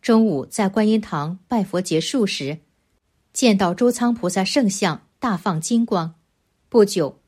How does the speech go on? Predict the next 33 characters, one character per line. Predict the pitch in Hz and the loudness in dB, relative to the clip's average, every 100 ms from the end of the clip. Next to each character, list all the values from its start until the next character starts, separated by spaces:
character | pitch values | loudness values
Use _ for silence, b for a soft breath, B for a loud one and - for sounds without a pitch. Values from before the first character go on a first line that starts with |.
| _ _ _ | _ _ _
护 | - 247 | 0 0
法 | 214 180 | 2 0
菩 | 160 - | -2 -6
萨 | 185 202 156 - | -4 -4 -6 -10
传 | - 190 190 | -6 -2 0
意 | 254 233 | 2 2
念 | 202 175 | 2 0
于 | 185 | -4
弟 | 226 233 | -2 -2
子， | 196 151 123 _ _ _ _ _ _ _ _ _ | -2 -8 -12 _ _ _ _ _ _ _ _ _
如 | - 208 | 4 6
领 | 233 196 160 | 8 4 4
观 | 240 247 | 4 4
地 | 240 | 2
圣 | 170 - 254 | 0 2 2
旨， | 170 - 120 - _ _ _ | 2 -4 -8 -10 _ _ _
往 | 196 175 165 | 2 2 4
阎 | 165 208 | 2 2
王 | 170 190 | 2 0
殿 | 254 160 | 0 -2
听 | - 226 220 | 0 0 2
审， | - 123 - _ _ _ _ _ _ - | 0 -6 -8 _ _ _ _ _ _ -14
请 | - 196 | 2 2
童 | 180 185 214 | 4 0 2
子 | 208 | 2
转 | 202 180 131 | 2 0 0
告 | 185 170 139 | 2 2 0
心 | - 240 | 0 2
灵 | 208 214 | 2 2
法 | 214 147 | 0 -2
门 | 139 143 | -2 -4
弟 | 196 226 | -2 -2
子， | 160 147 117 | -2 -6 -8